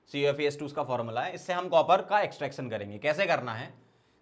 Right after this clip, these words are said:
सबसे पहला प्रोसेस तो आप जानते ही हैं क्या होता है, नंबर वन प्रोसेस, पहले आपको कराना है पल्वराइजेशन, मतलब crushing and grinding।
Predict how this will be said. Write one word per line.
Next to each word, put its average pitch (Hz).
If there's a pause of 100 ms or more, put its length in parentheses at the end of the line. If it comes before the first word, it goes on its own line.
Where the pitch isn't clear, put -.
सबसे 170
पहला 202
प्रोसेस 190
तो 202
आप 190
जानते 175
ही 190
हैं 190
क्या 185
होता 170
है, 151
नंबर 147
वन 165
प्रोसेस, 143 (800)
पहले 147
आपको 180
कराना 180
है 185
पल्वराइजेशन, 175 (1800)
मतलब 120
crushing 156
and 170
grinding। 156